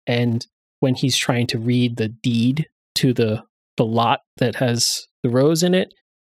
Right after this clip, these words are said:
he can only make out a couple of words. So it's like the, the fundamental tools that he would have to have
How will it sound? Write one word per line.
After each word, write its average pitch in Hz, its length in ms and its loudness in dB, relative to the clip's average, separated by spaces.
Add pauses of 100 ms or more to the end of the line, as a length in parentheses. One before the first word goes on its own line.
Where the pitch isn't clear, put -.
(380)
he 135 120 -2
can 131 160 0
only 123 200 2
make 110 220 0
out 113 160 0
a 113 60 -4
couple 117 280 -6
of 117 100 -6
words. 113 260 -2
So 147 100 0
it's - 160 -2
like 165 260 -2
the, 139 340 2
the 131 80 -2
fundamental 139 1120 0 (400)
tools 147 560 2
that 113 180 -2
he 127 160 0
would 120 160 2
have - 300 -4
to - 80 -2
have 113 580 -2